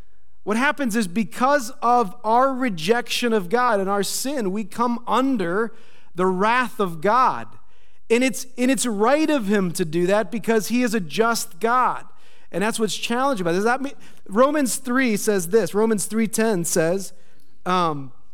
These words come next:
"No, none is righteous. No, not one."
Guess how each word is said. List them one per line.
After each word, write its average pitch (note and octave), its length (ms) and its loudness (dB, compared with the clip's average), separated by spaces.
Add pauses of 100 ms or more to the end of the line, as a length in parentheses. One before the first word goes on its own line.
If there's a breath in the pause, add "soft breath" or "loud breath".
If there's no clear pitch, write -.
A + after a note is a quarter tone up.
(160)
"No, A3+ 320 4
none A3 300 4
is A3+ 180 4
righteous. A#3 760 0 (440)
No, F3+ 220 2
not G3+ 240 2
one." D#3+ 340 0